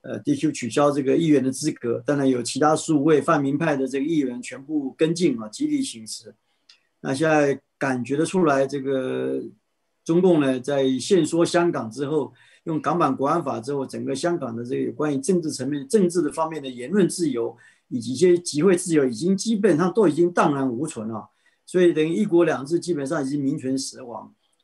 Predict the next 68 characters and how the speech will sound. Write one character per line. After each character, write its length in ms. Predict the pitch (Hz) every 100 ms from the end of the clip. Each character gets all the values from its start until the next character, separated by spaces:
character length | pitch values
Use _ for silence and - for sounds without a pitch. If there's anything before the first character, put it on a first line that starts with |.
| _
那 400 | 151 151 147 143
我 140 | 135 135
们 100 | 165
看 180 | 220
到 120 | 208 175
了 100 | 160
这 140 | 175
个 100 | 165
中 160 | 175 175
国 80 |
国 160 | 165 165
务 80 | 175
院 180 | 185 160
这 120 | 160
港 180 | 135 135
澳 80 |
办 180 | 160 165
副 160 | 160 156
主 120 | 139
任 80 | 147
张 180 | 170 156
晓 160 | 131
明 160 | 123 135
昨 180 | 131 139
天 280 | 165 165 151
很， 580 | 127 117 117 120 120 - _
很 180 | - 113
强 260 | - 131 180
硬 140 | 170
的 280 | 135 123 117 _ _ _
谈 260 | - 117 139
话 160 | 190 151
啊， 300 | 110 117 117
他 100 | 131
说 220 | 147 151
认 160 | 156 143
为 120 | 135
只 120 | 135
要 100 | 143
任 200 | 175 175
何 100 | 139
反 280 | 135 123 120
中 260 | 165 180 175 _ _ _ _
跟 180 | - 156
这 140 | 151 147
个 140 | 143
乱 280 | 165 190 147
港 220 | - 113
的 80 | 127
人 240 | 131 131
士 240 | 151 196 151
啊， 260 | 120 107 110
这 100 | -
个 80 | 160
都 160 | 147 165
是 180 | 147 160
一 60 |
种 180 | 151 135
变 160 | 135 156
成 80 | 143
一 60 |
个 80 | 143
法 360 | - 139 - 147
律 240 | 196 156
规 280 | - 208 220
矩 220 | - -
了 300 | _ _
啊。 20 | -